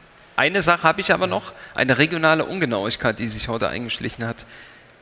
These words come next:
Der Thomas Bayerle kommt nicht aus dem Schwarzwald.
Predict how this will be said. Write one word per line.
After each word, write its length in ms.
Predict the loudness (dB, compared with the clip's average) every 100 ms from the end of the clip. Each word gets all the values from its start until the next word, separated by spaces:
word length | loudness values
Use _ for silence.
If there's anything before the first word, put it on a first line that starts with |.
| _ 0
Der 100 | 0
Thomas 340 | 0 -4 -4 -2
Bayerle 380 | 0 2 2
kommt 380 | 0 -4 -8 -8
nicht 200 | -8 -6
aus 200 | -8 -8
dem 100 | -8
Schwarzwald. 760 | -10 -6 -6 -4 -2 -4 -6 -12